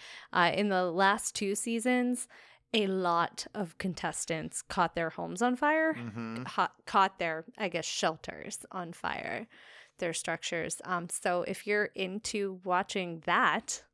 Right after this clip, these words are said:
Speaker 1: which I re-, I very much am, give it a shot. It's pretty good.
Speaker 2: I found it to be actually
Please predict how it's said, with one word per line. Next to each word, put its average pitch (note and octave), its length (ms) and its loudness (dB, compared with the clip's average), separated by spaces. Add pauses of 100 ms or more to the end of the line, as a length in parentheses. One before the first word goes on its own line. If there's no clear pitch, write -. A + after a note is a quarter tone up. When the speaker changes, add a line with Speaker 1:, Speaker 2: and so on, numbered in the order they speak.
(380)
Speaker 1:
which F#3 160 -2
I D#3 140 0
re-, E3 280 -6 (100)
I F3+ 160 -6
very E3 320 -2
much D3 320 -10
am, D#3 380 -8 (1160)
give F3+ 140 -2
it F3+ 100 -4
a D#3+ 60 -6
shot. D#3+ 300 2
It's E3 160 -6
pretty D#3+ 280 -6
good. D3+ 240 -6 (880)
Speaker 2:
I A2+ 80 -2
found G#2+ 280 -6
it G#2+ 120 -12
to - 80 -12
be G#2+ 360 -8
actually G#2+ 560 -6